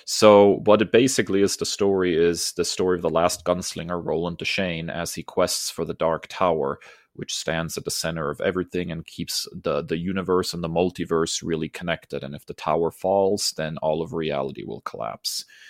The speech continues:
And initially, at the very least, his, uh,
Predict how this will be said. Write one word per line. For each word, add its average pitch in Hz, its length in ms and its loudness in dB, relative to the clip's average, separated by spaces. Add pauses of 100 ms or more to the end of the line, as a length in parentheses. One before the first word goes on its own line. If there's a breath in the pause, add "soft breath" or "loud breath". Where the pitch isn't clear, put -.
(340 loud breath)
And 90 260 0
initially, 113 460 -2
at 107 100 0
the 98 60 -8
very 95 260 0
least, 90 380 -2
his, 85 380 -4
uh, 78 380 -2